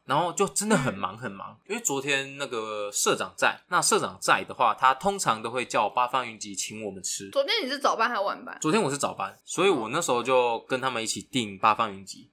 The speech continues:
Speaker 1: 但是因为那时候很忙，所以我们都没有时间吃，导致我休班的时候连八方云集都还没叫，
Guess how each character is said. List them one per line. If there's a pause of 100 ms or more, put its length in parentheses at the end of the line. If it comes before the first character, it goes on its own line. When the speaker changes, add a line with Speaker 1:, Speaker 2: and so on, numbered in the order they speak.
(100)
Speaker 1:
但
是
因
为
那
时
候
很
忙， (220)
所
以
我
们
都
没
有
时
间
吃， (300)
导
致
我
休
班
的
时
候 (180)
连
八
方
云
集
都
还
没
叫，